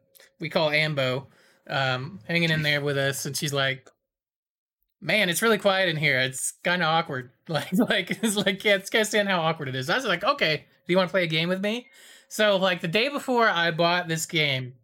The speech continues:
called Ex Novo, and it is a world-building game where you roll dice and, like, draw on a map, right? So I was having Ambo roll on the table, and I was drawing on this piece of paper, which I'm fixing to show, um, even though I'm super embarrassed by how bad my drawing is.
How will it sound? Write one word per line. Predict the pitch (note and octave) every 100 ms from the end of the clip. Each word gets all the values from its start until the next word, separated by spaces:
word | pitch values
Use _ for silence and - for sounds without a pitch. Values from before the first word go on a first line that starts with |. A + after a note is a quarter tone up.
| _ _ _ _
called | - E3+ D#3 D3+ -
Ex | F3 F3
Novo, | E3+ D3+ B2+ G#2+ - _ _ _ _ _
and | - D#3+
it | F3+
is | F#3+ F3
a | E3+
world-building | E3 D3+ G#3+ C4+ B3 G#3 A#3 A3 G#3
game | F3+ E3 D#3+
where | C#3
you | C3+
roll | D#3 F3
dice | D#3 D3+ D3 -
and, | D3+ C3
like, | B2 B2 _ _ _ _
draw | D3 D#3+ E3
on | D3+
a | C#3
map, | C3+ C#3 B2+ -
right? | C#3 C#3 D3
So | C#3
I | C3
was | C3
having | F3 F3 E3+ E3+ - _ _ _ _ _ _ _ _ _ _ _ -
Ambo | G3 G#3 G3 F#3+ G3+
roll | F3 F3 F3 F3 F#3 -
on | D#3 D#3+
the | D#3
table, | D#3 F#3+ C#3+ C3 C3+ _ _ _ -
and | C#3
I | C#3+ E3+
was | D#3 C3+
drawing | - D#3 D#3 C#3+ B2+ C3
on | C3+
this | C3+
piece | - D3+ D3
of |
paper, | - C3+ C3 B2
which | C3
I'm | C3+ -
fixing | D#3+ - C3+
to |
show, | B2+ C#3+ C3 B2
um, | A#2+ C3
even | C#3 C#3
though | C3
I'm |
super | C3 - D3+ C#3+
embarrassed | C3+ B2+ C3 C#3 -
by | B2
how | C3
bad | B2+ B2+ B2+
my | B2
drawing | B2 C3 C#3+
is. | E3 -